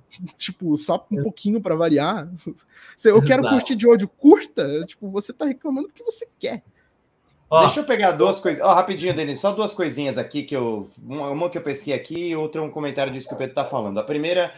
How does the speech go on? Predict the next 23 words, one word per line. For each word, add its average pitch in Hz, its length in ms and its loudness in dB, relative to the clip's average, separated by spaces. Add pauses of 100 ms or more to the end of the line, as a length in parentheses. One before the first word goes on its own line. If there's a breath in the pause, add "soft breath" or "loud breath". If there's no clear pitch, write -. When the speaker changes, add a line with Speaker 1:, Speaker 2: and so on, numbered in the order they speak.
(300 loud breath)
Speaker 3:
é 156 180 2
do 165 640 2
Gustavo, 190 580 0
que - 80 -12
ele 151 100 -6
já 175 120 -4
falou 185 240 -6
aqui 196 200 -8
algumas 175 440 -4
vezes 165 240 -6
aqui 175 420 -8
do, 139 320 -4 (540 soft breath)
"Pô, 254 120 2
já 220 120 -2
pensou 240 320 -10
se 254 160 -12
o 214 80 -8
Adrien 208 400 -4
jogasse 185 1040 -4 (280 soft breath)
Pirate 190 400 2
Warriors?" 160 720 0
Aí, 156 280 -2
ó, 127 180 0